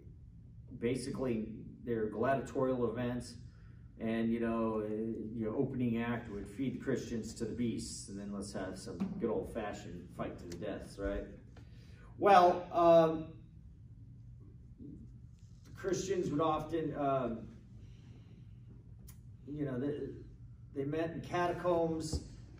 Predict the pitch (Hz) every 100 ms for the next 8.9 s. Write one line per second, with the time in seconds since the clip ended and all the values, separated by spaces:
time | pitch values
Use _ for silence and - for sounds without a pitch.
0 | - - - 123 147 156 156 - 151 165
1 | 165 156 131 147 156 156 156 151 131 -
2 | - - - - 135 120 113 110 107 107
3 | - - 160 160 160 156 151 143 139 123
4 | - 120 107 98 95 - - - - -
5 | - - - 117 113 123 117 - 170 -
6 | 123 - 160 139 - 170 165 165 156 147
7 | 143 139 120 - - - 170 165 - -
8 | - - - - 139 147 151 147 147